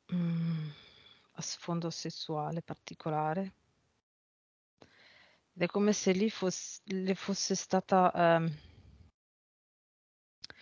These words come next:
allora, in quella situazione lì, eh, è come se lei avesse avuto una percezione distorta di tutto quel,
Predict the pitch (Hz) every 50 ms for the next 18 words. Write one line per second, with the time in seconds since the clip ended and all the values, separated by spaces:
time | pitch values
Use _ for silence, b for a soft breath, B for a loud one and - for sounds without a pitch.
0 | b b b b b b b b - 165 175 175 180 - 208 214 214 202 - 220
1 | 202 - 208 202 - - - - 208 208 208 202 190 196 220 247 285 294 - -
2 | - - 180 180 170 170 170 165 165 165 - - 190 - - 208 220 214 208 -
3 | - 196 190 190 196 208 220 208 196 180 - - - 190 180 185 190 175 - 180
4 | 175 170 - - 180 - - - 185 - - - 226 226 208 180 170 - - -
5 | - - 185 185 196 196 - - 180 175 160 160 - - 180 - _ - 170 -
6 | - 170 165 160 156 156 156 151 151